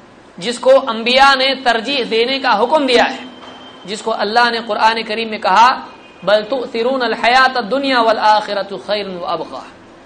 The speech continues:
बल्कि तुम दुनिया की जिंदगी को तरजीह देते हो, हालांकि आखिरत दुनिया से ज्यादा बेहतर है, बाकी रहने वाली है। तो ईमान का तकाजा क्या है?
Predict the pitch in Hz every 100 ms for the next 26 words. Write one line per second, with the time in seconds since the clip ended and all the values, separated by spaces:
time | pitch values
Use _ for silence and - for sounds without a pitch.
0 | - - 180 214 220 226 220 208 226 247
1 | 233 208 208 214 233 233 233 196 220 185
2 | 190 247 233 269 311 - - - - -
3 | 180 226 226 226 190 196 202 220 196 190
4 | 208 214 208 190 165 190 208 240 302 -
5 | - - - 208 240 240 294 233 196 190
6 | - 285 220 165 123 98 85 - - -
7 | - - - - - - - - - -
8 | - - 202 202 226 247 233 214 208 214
9 | 226 220 220 208 220 254